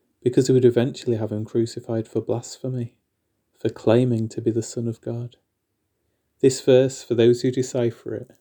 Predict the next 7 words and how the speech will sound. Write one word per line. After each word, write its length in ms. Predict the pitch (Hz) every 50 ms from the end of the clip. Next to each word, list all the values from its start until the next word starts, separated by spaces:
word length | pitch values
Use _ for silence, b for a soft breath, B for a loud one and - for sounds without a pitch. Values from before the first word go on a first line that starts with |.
| _ _ _ _ _ _ _ _ _ _ _
is 140 | - 120 117
a 60 | 123
clear 320 | 120 - - - 123 120 117
declaration 960 | 117 117 120 - - 131 120 117 113 113 113 - - - 110 107 110 110 _ _ _ - -
of 160 | 113 - _
Christ's 680 | _ - 123 110 110 110 110 - - - _ - -
divinity. 760 | - - 117 117 - 113 110 110 - - - - - 120 -